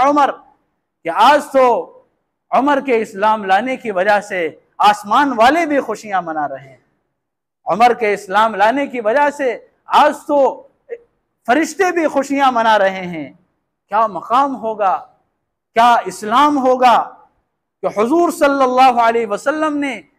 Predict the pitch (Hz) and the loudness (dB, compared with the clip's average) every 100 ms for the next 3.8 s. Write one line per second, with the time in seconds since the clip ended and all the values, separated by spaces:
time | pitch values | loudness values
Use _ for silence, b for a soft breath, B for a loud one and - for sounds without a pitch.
0 | _ 190 254 254 208 226 233 - 185 196 | _ 2 2 2 0 0 0 -4 -4 -4
1 | 208 185 185 202 269 262 247 208 208 196 | -2 -4 -2 -2 -2 -2 -8 -6 -4 -2
2 | 254 294 285 247 196 - _ _ _ 170 | 0 0 0 0 0 -2 _ _ _ -6
3 | 170 226 226 202 185 190 196 | -2 -2 -2 -2 -4 -4 -10